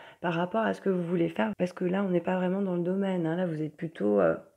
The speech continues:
on va dire, avec votre entourage proche, vos amis. Bon, après, si vous êtes déjà en couple, voilà, il y a, il y a pas, il y a pas grand-chose à craindre. Là, on peut vous représenter tous les deux, par exemple. Donc, on va continuer maintenant avec votre première quinzaine d'août.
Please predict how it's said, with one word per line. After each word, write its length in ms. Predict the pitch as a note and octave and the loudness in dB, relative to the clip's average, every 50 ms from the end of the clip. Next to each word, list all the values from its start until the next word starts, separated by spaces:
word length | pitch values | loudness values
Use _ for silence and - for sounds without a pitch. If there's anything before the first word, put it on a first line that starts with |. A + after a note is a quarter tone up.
| _ _ - | _ _ -8
on 60 | D#3+ | -4
va 160 | D#3 D#3+ E3+ | 0 0 0
dire, 280 | D#3+ D#3+ F3 G#3 G3+ F#3+ | 0 0 0 0 2 2
avec 220 | F3+ E3 E3+ D#3+ | 2 2 2 2
votre 280 | D#3+ E3 E3 E3 - - | 2 0 -2 -2 -4 -6
entourage 720 | E3+ D#3+ - - E3 D#3+ F3 F#3 G3 G3+ G3+ F#3+ F3+ F3+ - - | -6 -6 -6 -8 -6 -4 -2 0 2 2 2 0 -2 -4 -10 -10
proche, 500 | - - F#3 F#3+ G3 G3 G3 G3 - - | -6 -2 0 2 2 2 0 -2 -6 -8
vos 300 | - C#3+ D3 D#3 D#3+ D#3 | -6 -4 -2 0 2 2
amis. 400 | D3 D3 D#3 E3+ G3 G#3+ A3+ G#3+ - - - - - - - _ - | 2 2 2 2 2 0 0 -4 -10 -18 -20 -20 -20 -20 -20 _ -12
Bon, 80 | - | -10
après, 280 | - - - - G3+ G3 | -10 -10 -8 -6 -6 -6
si 160 | - - E3 | -6 -6 -8
vous 80 | C#3 C#3 | -8 -4
êtes 160 | C3+ C3+ C3+ | -4 -4 -4
déjà 300 | - C#3 C#3 C#3+ D3 C#3 | -4 -4 -6 -4 -6 -8
en 80 | B2 - - - - | -8 -10 -12 -12 -8
couple, 420 | F3 G3 G3+ - - - D3+ - - D#3 _ _ _ | -8 -8 -8 -8 -10 -12 -10 -10 -10 -14 _ _ _
voilà, 220 | - F3 F3+ E3 D3 | -6 -4 -2 0 0
il 60 | C#3 | 0
y 60 | C#3+ | 0
a, 200 | C3 C#3 C#3 C#3 D3 | -2 -2 -4 -4 -4
il 60 | - | -4
y 60 | - | -4
a 60 | - | -6
pas, 520 | - - - D3+ - D3+ D3+ D3+ D3 D3 - | -6 -6 -4 -4 -2 -2 -2 -4 -6 -6 -6
il 60 | D3+ C#3+ | -6 -6
y 60 | C#3+ | -6
a 40 | - | -2
pas 180 | - D#3 E3 | 0 0 0
grand-chose 600 | D#3+ D#3 C#3 D#3+ E3 E3 E3 - F3+ F3+ F3 D#3+ | 2 0 0 0 -2 -4 -4 -2 0 0 2 2
à 80 | D#3 C#3 | 0 0
craindre. 580 | - - - D3+ E3 G3+ G#3+ G3 E3 C#3 - - _ _ _ _ - | -2 -6 -6 -4 -2 -2 -2 -2 -4 -6 -8 -12 _ _ _ _ -4
Là, 120 | E3+ F3+ | -2 0
on 120 | F#3+ E3+ D#3 | 0 0 -2
peut 120 | - D#3+ | -2 -4
vous 160 | E3 D#3+ D3 | -4 -4 -4
représenter 460 | - - - D3 C#3 C#3 C3+ C3+ - F#3 | -8 -8 -6 -6 -6 -6 -6 -6 -6 -6
tous 160 | - - C#3 | -6 -4 -2
les 120 | C#3+ E3 | -2 0
deux, 160 | E3 D#3+ D#3 | 0 0 -2
par 220 | C#3 - C#3 C#3 C3+ | -4 -6 -8 -8 -8
exemple. 440 | B2 C3 - G#2+ - - - - _ _ _ _ _ _ - - - - - - - _ _ _ - | -8 -8 -8 -10 -12 -12 -16 -20 _ _ _ _ _ _ -20 -20 -20 -20 -20 -20 -20 _ _ _ -2
Donc, 200 | - G#3 G3 - | 0 0 0 0
on 60 | A#3+ A#3+ | 0 0
va 140 | C4+ C4+ | 0 0
continuer 420 | C4+ C4+ B3+ - - B3 A#3 A3 G#3 | 0 0 -2 -2 0 2 4 4 6
maintenant 400 | G#3 G#3 G#3 G3+ - G#3 G3 F#3+ | 4 4 2 0 -2 -2 0 0
avec 300 | F3+ E3 F3 E3+ D#3 D#3+ | 0 2 2 2 2 0
votre 180 | G3 G#3+ G#3+ | -2 -4 -6
première 480 | - - - G3+ G3 F3+ F3+ F3+ F3+ - | -8 -12 -8 -4 -4 -4 -4 -6 -8 -10
quinzaine 540 | - F#3+ F#3 F3 E3 D#3 D#3+ D#3 D3+ D#3 E3 | -10 -6 -4 -2 0 0 0 0 0 0 0
d'août. 260 | G3+ A#3 C4+ D#4+ D#4+ | 0 0 0 0 -2